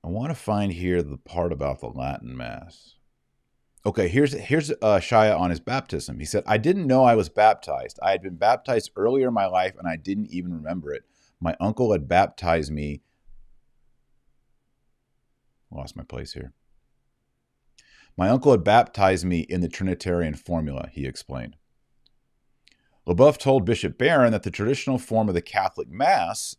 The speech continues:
celebrated in Latin, was key in both his conversion and his performance as an actor playing Padre Pio.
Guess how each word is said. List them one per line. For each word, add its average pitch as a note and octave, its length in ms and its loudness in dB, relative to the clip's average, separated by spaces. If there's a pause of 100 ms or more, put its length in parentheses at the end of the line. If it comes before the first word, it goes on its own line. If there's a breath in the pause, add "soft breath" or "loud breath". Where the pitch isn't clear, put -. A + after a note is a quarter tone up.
celebrated G#2+ 840 2
in F3+ 420 0 (140)
Latin, D3 840 0 (1000)
was - 220 0
key B2 500 -2
in F2 140 -4
both G2 240 0
his G#2 140 -6
conversion A2+ 760 0
and G2 220 -2
his F#2+ 140 -6
performance - 880 -4 (420)
as F2 200 -2
an F2+ 200 -4
actor G#2 420 -4
playing C#2+ 600 -10 (520)
Padre - 380 -12
Pio. - 520 -4